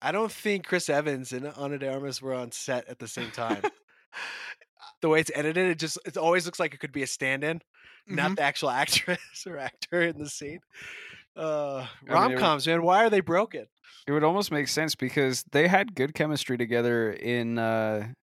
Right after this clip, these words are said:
Speaker 2: Knives
Speaker 3: w-, w-,
Speaker 2: Out.
Speaker 3: Knives Out.
Speaker 1: Knives
Speaker 3: Yeah,
Speaker 1: Out.
Speaker 3: like, they,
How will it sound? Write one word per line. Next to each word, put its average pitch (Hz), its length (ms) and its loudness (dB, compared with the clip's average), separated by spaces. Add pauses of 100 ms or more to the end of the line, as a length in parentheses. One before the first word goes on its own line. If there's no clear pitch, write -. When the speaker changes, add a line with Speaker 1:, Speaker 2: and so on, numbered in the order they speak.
(320)
Speaker 2:
Knives 160 280 -4
Speaker 3:
w-, 123 120 -2
w-, 107 140 -6
Speaker 2:
Out. 135 60 -4
Speaker 3:
Knives 131 320 4
Out. 135 340 4
Speaker 1:
Knives 143 100 -8
Speaker 3:
Yeah, 160 200 6
Speaker 1:
Out. 151 60 6
Speaker 3:
like, 127 160 4 (360)
they, 143 120 2